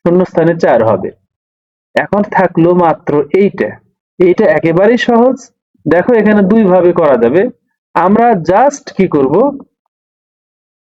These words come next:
এখানে যে সংখ্যাটা থাকবে সেখান থেকে সাত বাদ দিলে দুই হতে হবে। তাহলে অবশ্যই এখানে যদি আমরা নয় ধরি, নয় থেকে সাত বাদ দিলে দুই থাকে। অথবা বলতে পারি এই দুই আর এই সাত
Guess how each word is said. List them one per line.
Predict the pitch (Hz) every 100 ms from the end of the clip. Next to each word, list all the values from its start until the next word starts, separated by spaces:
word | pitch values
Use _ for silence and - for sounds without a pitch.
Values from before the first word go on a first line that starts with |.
| _
এখানে | 170 165 220 214 175 247 302 - - - 180
যে | 202 202
সংখ্যাটা | 190 185 202 196 190
থাকবে | 202 151 131 120
সেখান | 156 202 190
থেকে | 196 196
সাত | 190 190 170
বাদ | 175 165 160
দিলে | 175 185 156
দুই | 180 143
হতে | 139 120
হবে। | 107 107 113 - _ _ _ _ _ _
তাহলে | 180 196
অবশ্যই | 190 226 269 269 226
এখানে | 208 202 185 - 196
যদি | 185 180
আমরা | 175 180 208
নয় | 208 180 151
ধরি, | 151 156 - - _ - 190
নয় | 214 208
থেকে | 202 196 202
সাত | - 196 175
বাদ | 175 156
দিলে | 165 160
দুই | 151 143
থাকে। | 143 135 139 156 _ _ _ _ _
অথবা | 175 196 247 247
বলতে | 220 214 202
পারি | 196 196 208 214 _ _ _
এই | 185 214 214
দুই | 220 240 247
আর | 214 202
এই | 190
সাত | - 196